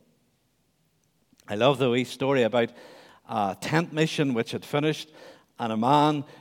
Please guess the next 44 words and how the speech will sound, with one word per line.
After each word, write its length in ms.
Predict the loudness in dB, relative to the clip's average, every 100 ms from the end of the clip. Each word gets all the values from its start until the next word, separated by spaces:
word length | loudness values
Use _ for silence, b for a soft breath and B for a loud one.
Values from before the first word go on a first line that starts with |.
| B B _ _
when 220 | -6 -2 2
the, 320 | 2 0 -4 -18
the 200 | -12 -6
man 300 | -2 2 2
who 100 | 2
had 120 | 0
run 180 | 0 0
the 60 | 0
mission 360 | -2 -2 -4
was 120 | -4 -4
busy 440 | -4 -2 -2 -4 B B -4
getting 260 | -2 -2
the 80 | -4
tent 440 | -6 -2 -2 -2
and 120 | -8 -4
getting 280 | -4 -2
it 120 | -4 -4
cleared 300 | 2 4 4
up, 180 | 2
and 120 | 0 -6
he 60 |
came 280 | -4 -4 -2
to 80 | -2
him, 60 |
he 80 | -6
says, 280 | -2 -2 -2 B B B B -14
he 80 |
says, 240 | -8 -8 -8 b -4
"What 240 | -2 0
must 220 | 0 2
I 80 | 2
do 240 | 4 2
to 100 | 2
be 140 | 0 -2
saved?" 500 | 0 0 0 -2 -2
to 100 | -4
the 100 | -2
man. 280 | -4 -4 -6
The 100 | -2
man 180 | -2 0
says, 240 | -2 -2
"You're 100 | -6
too 220 | -8 -12
late." 260 | -10 -12